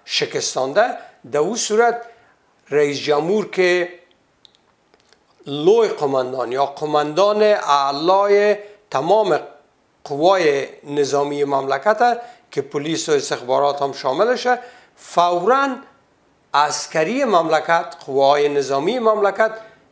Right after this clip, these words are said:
دیگه گوش به فرمان رئیس جمهور نمی باشن. دیگه باز از این مکانیزم نو که به وجود می اینا باید پیروی کنن و به زودی باید اشرف غنی را دستگیر کنن و در یک جای امن برای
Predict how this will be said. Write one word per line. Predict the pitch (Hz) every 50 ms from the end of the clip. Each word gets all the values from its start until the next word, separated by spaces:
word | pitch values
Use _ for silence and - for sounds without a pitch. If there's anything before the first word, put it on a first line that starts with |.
| - 110 113
دیگه | 143 147 143 175 214 240 247 240 233 233 - - - - _ _ _ - 120
گوش | 135 147 151 139 - -
به | 147 156 143
فرمان | - 151 143 143 139 139 143 139 139 139
رئیس | 139 131 135 139 135 131 120
جمهور | 120 143 143 165 202 233 208
نمی | 202 214 208 180 139 120
باشن. | 113 113 110 - - 123 123 127 - - - - - _ _ 131
دیگه | 139 143 143 156
باز | 139 139 135 131 123 135
از | 135 123
این | 127 131 131 131 131 127 127
مکانیزم | 127 120 - 139 127 131 151 160 139 123 123
نو | 123 120 123 123 135 151 165 170 165 143 135
که | - - 131
به | 117 123
وجود | 123 123 123 127 143 135 123
می | 120 120 113 113 - - - - _ _ _
اینا | 123 131 135 139 131 123
باید | 131 131 131 131 127 -
پیروی | - 143 135 131 120 127 135 170 226 220
کنن | - 247 247 254 254 247 - - - - _ _
و | 131 143 147
به | 147 - 147 139
زودی | 139 - 147 156 160 254 294
باید | 247 233 220 220 202 - -
اشرف | 143 135 - - - 135 127
غنی | 127 127 131 139 160 170 156
را | 143
دستگیر | 120 113 131 127 117 110 - 190 262 262 -
کنن | - 160 160 170 175 175 - - - - _ _ -
و | 143 139
در | 135 139 131
یک | 135 135 127 123 113 120 117
جای | 127 151 180 202 226 226
امن | 220 220 226 226 240 240 240 - - - _ _ _ _ - 110 104
برای | 143 147 147 147 143 143 139 131 131